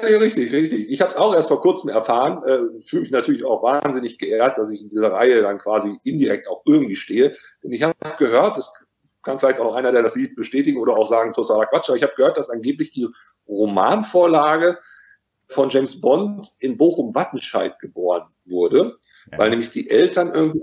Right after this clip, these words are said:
Speaker 1: auf dem, auf dem, äh, also in, in den Kriegstagen irgendwie dann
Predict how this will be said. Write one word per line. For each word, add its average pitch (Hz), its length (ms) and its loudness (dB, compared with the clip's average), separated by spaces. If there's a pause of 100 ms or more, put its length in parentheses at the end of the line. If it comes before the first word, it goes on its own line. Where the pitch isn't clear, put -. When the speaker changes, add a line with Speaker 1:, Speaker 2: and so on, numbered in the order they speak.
Speaker 1:
auf - 200 0
dem, 113 360 -2
auf 107 160 -4
dem, 104 440 -4
äh, 92 380 -4
also 95 180 -2
in, 98 180 -6 (440)
in 113 80 -2
den 110 100 4
Kriegstagen 160 720 0
irgendwie 147 260 4
dann 131 200 2